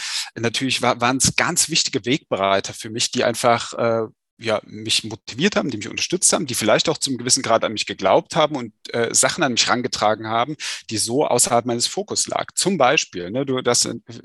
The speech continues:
von Widerständen gesprochen. Ähm,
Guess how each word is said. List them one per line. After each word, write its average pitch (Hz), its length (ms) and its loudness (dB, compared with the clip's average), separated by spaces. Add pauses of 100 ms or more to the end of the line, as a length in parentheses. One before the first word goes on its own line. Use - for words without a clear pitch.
(180)
von - 440 -10
Widerständen 120 480 4
gesprochen. 120 400 -2 (420)
Ähm, 113 320 0